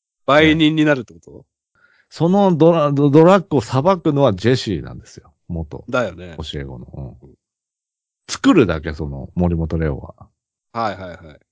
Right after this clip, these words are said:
Speaker 1: ジェシーが、
Speaker 2: うん、つ-、うん。
Speaker 1: ドラッグで捕まりそうになったり、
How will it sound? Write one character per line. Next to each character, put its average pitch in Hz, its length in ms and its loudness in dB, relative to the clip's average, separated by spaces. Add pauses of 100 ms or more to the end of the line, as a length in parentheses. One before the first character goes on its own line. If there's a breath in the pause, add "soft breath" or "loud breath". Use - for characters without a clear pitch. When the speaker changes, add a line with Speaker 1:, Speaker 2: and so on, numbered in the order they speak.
(280)
Speaker 1:
ジ 127 160 -4
ェ 147 60 0
シ 131 260 -4
ー 127 40 -2
が、 151 400 4
Speaker 2:
う 107 140 -12
ん、 98 60 -12
つ-、 - 180 -20 (240)
う 101 40 0
ん。 82 300 0
Speaker 1:
ド 123 80 -4
ラ 123 160 -2
ッ 113 80 -8
グ 113 160 -8
で 127 140 -4
捕 123 280 -8
ま 113 120 -6
り 110 100 -8
そ 113 200 -10
う - 20 -8
に 110 60 -8
な 110 140 -6
っ - 20 -20
た - 160 -10
り、 131 480 0